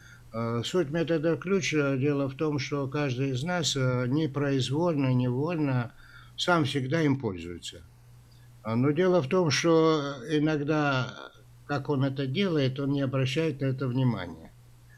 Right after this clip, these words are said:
А, и когда у него бывает стресс, он иногда забывает это сделать сознательно. То есть, э, собственно, «Ключ» —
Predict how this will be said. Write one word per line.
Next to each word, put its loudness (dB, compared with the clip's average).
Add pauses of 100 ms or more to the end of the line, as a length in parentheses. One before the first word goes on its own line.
(580)
А, -8
и 0
когда 2
у 6
него 6
бывает 4
стресс, 4
он 4
иногда 0
забывает 2
это -2
сделать 0
сознательно. -2
То -10
есть, -6
э, -4 (120)
собственно, -2
«Ключ» — -2